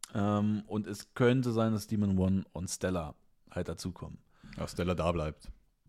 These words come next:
Speaker 1: Ja, da bleibt. Und dann ist I G L. Oder Ethan.
Speaker 2: Ach so, nee, wir reden über Energy, ne?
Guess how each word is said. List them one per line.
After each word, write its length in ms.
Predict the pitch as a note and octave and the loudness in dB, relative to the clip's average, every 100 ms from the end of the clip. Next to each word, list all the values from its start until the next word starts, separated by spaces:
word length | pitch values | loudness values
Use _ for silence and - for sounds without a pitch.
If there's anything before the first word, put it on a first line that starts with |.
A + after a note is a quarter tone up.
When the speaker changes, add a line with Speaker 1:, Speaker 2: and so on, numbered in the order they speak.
| - | -2
Speaker 1:
Ja, 180 | G#2 F#2+ - - - - | -2 -2 -10 -10 -10 -8
da 120 | - D#2 | -6 -4
bleibt. 300 | D#2 - - - - - - - - _ _ _ _ _ _ _ _ - | -6 -8 -14 -20 -20 -20 -20 -20 -20 _ _ _ _ _ _ _ _ -6
Und 100 | G2+ | 0
dann 120 | G2 | 0
ist 120 | G2 | 0
I 100 | F2+ | -2
G 120 | F#2 D#2 | -2 -4
L. 160 | C#2+ - _ _ _ _ _ - _ | -6 -12 _ _ _ _ _ -16 _
Oder 320 | - B2 C3 C3+ | 2 4 4 4
Ethan. 420 | C3+ B2+ G2 - - - _ _ _ - | 2 4 4 2 -6 -20 _ _ _ 0
Speaker 2:
Ach 60 | |
so, 120 | F#2+ A#2 | 4 6
nee, 100 | B2 A#2 | 6 6
wir 120 | A2+ | 8
reden 180 | A2 A#2+ | 8 8
über 120 | A2 | 8
Energy, 300 | A#2 B2+ F#2 | 8 6 6
ne? 180 | F#2 A2+ | 6 4